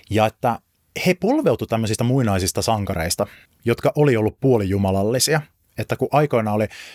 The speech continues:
jumalten pojat, ö, yhtyneet ihmisten tyttäriin, niin oli syntynyt tämmöisiä hahmoja kuin vaikkapa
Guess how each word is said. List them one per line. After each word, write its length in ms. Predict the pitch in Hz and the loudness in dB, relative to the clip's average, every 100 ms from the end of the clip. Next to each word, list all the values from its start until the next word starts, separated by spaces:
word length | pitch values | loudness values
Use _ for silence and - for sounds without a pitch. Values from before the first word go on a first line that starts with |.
| - | -4
jumalten 400 | 127 131 123 107 | 0 2 2 0
pojat, 420 | - 113 107 - - _ _ - | 0 2 2 0 -10 _ _ -2
ö, 260 | 131 127 135 - _ _ - | 4 4 2 -6 _ _ 0
yhtyneet 420 | 190 - 127 113 | 2 2 2 2
ihmisten 300 | 107 101 101 | 0 0 -2
tyttäriin, 440 | 101 - 98 101 | -2 -2 0 0
niin 120 | 117 | 2
oli 100 | 135 | 2
syntynyt 360 | 151 180 131 - | 2 2 0 0
tämmöisiä 320 | 110 101 98 | -2 0 0
hahmoja 400 | 98 92 98 92 | 0 0 0 -2
kuin 140 | - 98 | -2 -2
vaikkapa 360 | 101 - 107 | -2 0 -2